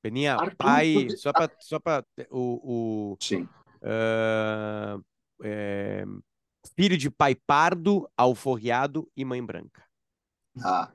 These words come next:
Speaker 2: veja, ainda bem. Ah, tá, mas eu queria dizer o seguinte.
Speaker 1: A gente tava falando de cornos,
Speaker 2: E
Speaker 1: né? E a Capitu
Speaker 2: é,
Speaker 1: não
Speaker 2: o
Speaker 1: bota,
Speaker 2: maior
Speaker 1: a, a
Speaker 2: caso,
Speaker 1: Capitu
Speaker 2: o
Speaker 1: não
Speaker 2: maior
Speaker 1: guampeia, viu?
Speaker 2: caso de cor-, o maior caso de cor-, eu vou ter que ir embora daqui a pouco pra pegar o avião.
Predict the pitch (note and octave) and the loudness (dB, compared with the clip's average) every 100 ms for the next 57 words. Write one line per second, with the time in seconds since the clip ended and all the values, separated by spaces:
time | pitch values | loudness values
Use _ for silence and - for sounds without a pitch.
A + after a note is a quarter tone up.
0 | - - G2 E2+ - F2+ F#2 F#2 - - | -10 4 6 6 -2 0 2 4 0 -2
1 | _ _ _ - - - - - G#2+ G#2+ | _ _ _ -18 -14 -16 -8 4 8 8
2 | G#2+ A2 G#2+ G#2 - _ _ _ C#3 A2 | 8 6 6 4 0 _ _ _ 4 4
3 | - _ - A#2+ A#2 A#2+ C3 B2 C3 A#2+ | 2 _ -4 0 2 4 2 4 4 4
4 | A2+ C3 A#2+ A#2 A2+ G#2 - - A#2 D3+ | 2 0 0 -10 -8 -8 -10 -8 0 0
5 | D3+ E3+ D#3 E3+ E3 C#3+ D3+ A2 A#2 _ | 4 2 2 4 6 6 6 4 -4 _
6 | - _ _ _ - E3 - G#3 - A3+ | -20 _ _ _ 2 2 6 6 6 6
7 | A#3 A#3 B3+ C4+ C#4+ D#4+ E4 C#3+ C#3 D3 | 6 8 10 8 8 6 6 2 4 4
8 | D3+ - G#3 G3+ G#3 F#3 G#3 C#3+ G3 F#3 | 0 -4 -4 -2 0 2 2 4 4 2
9 | C3+ C3 B2 A#2+ A#2 A#2+ - B2+ - _ | 2 0 -2 -16 -20 -18 -6 -6 -6 _
10 | _ A2+ A#2 C3 C#3+ - B2+ A#2+ G#2+ A#2+ | _ -8 2 4 4 4 2 2 -4 -6
11 | A2+ A2+ B2 A#2+ B2 D3 D3 B2+ B2 B2+ | -4 0 0 2 0 -2 -2 4 4 4
12 | A2 A2 A#2 A#2 B2 B2 A2+ A#2+ A#2 B2 | 2 0 -2 0 0 2 4 2 4 0